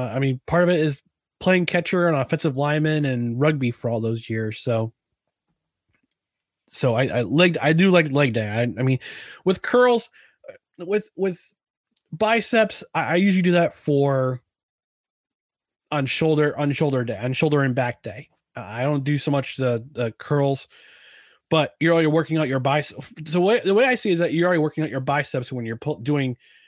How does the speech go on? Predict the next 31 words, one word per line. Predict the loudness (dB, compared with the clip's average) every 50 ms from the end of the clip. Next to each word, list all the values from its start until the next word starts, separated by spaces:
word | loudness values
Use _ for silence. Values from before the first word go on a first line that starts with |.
| _ _ -12
uh, | -10 -10
pull | -6 -2 0 0
downs | 2 2 2 2 2 0 -2 -4
or | -2 -2 -2 -2
rows. | -2 -2 -2 -2 -4 -6 -12 -16 -20 -20 -20 _ _ _ _ _ _ _ _ _ _ _ _ _ _
So | -12 -6 -4 -2 -2 -2 -2 -4
it | -6 -6 -6
really | -4 -4 -2 -2
doesn't, | -4 -4 -6 -8 -12 -16 _ _ _ _ _ _ _ _ _ _ _ -16
you | -12
know, | -8
I | -6 -4
don't | -2 -2
really | -2 -2 -2
do | -2 -4 -4
curls. | -6 -4 -4 -2 -2 -2 -2 -4
I | -6
should, | -6 -6 -6
probably | -6 -4 -4 -2
should, | -2 -2 0 -2 -2 -2 -6 -10 _ _
but, | -10 -10 -10 -10 -6 -2 -2 -2 -2 -2
<laughs> | -4 -4 -4 -2 0
but | 2 2 2 0 -4 -10 -20 -20 -20 -20 -20 -20 _ _ -6
my, | -2 -2 -2 -2 -2
my | -2 -2 -2
hope | 0 0 2 2 2 2 0 -4 -20 _ _ -2
is | 0 0 0 0 -2 -4
to | -4 -2
get | 0 0 0 -2 -2 -4
down | -4 -4 -2 -2 -2 -4 -6
to, | -8 -8 -6 -2 0 0 2 2 2 0 0 0 -2 -4 -6